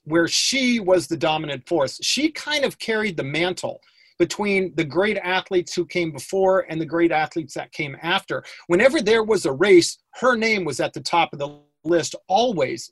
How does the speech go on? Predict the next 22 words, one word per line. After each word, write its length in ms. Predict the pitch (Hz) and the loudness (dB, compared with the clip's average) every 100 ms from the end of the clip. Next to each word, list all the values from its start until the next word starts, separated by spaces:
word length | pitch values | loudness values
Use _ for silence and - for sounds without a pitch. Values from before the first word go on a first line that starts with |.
| - | -4
An 120 | 170 | -2
international 640 | 208 226 208 208 196 196 180 | 0 -2 0 0 0 0 2
race, 240 | 196 - | 2 0
a 40 | |
national 340 | 151 175 - 175 | -2 -4 -2 -2
race, 160 | 170 175 | -2 -2
it 80 | |
didn't 200 | 147 190 | -4 -4
matter. 280 | 165 190 147 - - | 2 2 2 -4 -6
I 60 | 165 | -2
remember 540 | 175 165 202 240 196 | 0 2 2 2 2
watching 480 | 151 190 190 190 147 | 2 0 0 -4 -4
Evelyn 320 | 156 165 151 | -4 -4 -6
Ashford 420 | 151 156 - 147 131 | -4 -4 -4 -6 -6
on 140 | 135 | -6
television. 560 | - 127 120 117 - - | -6 -6 -6 -10 -16 -14
She 280 | - 196 170 | -6 -6 0
just 240 | 180 - | 0 2
dominated. 580 | 151 156 160 143 - - | -2 -2 -4 -10 -12 -12
She 120 | 180 | -10
was 140 | 139 - | -10 -8
great. 420 | 147 165 - | -4 -4 -4